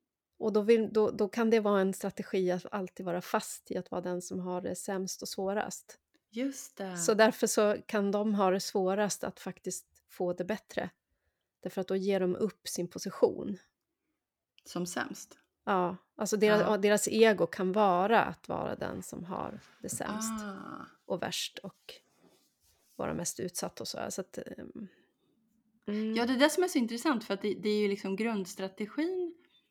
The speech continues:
Speaker 2: som det handlar om. Det där har du förklarat för mig ganska många gånger. När jag kan känna igen mig just i den, ehm, längtan efter att vara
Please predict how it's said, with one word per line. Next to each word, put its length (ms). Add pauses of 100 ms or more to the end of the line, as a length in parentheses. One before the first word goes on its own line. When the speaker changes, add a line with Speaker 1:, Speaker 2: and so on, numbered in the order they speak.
(580)
Speaker 2:
som 200
det 60
handlar 480
om. 320
Det 80
där 180
har 60
du 80
förklarat 400
för 120
mig 300
ganska 260
många 200
gånger. 480 (300)
När 100
jag 60
kan 100
känna 240
igen 400
mig 180
just 320
i 40
den, 460 (960)
ehm, 680 (360)
längtan 840
efter 520
att 420
vara 380